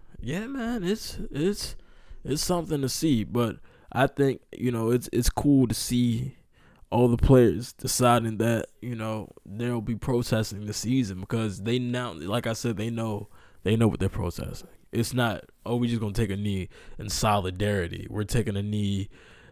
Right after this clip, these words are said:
and, you know, to be, you know, arm in arm and, you know, for a photo op."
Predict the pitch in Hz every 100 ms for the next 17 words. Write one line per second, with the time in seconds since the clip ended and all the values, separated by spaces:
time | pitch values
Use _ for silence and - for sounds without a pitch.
0 | - 107 107 104 98 87 113 101 98 92
1 | 110 101 107 101 98 - 110 101 95 95
2 | - 110 104 104 101 110 107 98 104 95
3 | 98 - - 123 104 95 - 104 - 117
4 | 113 98 101 - -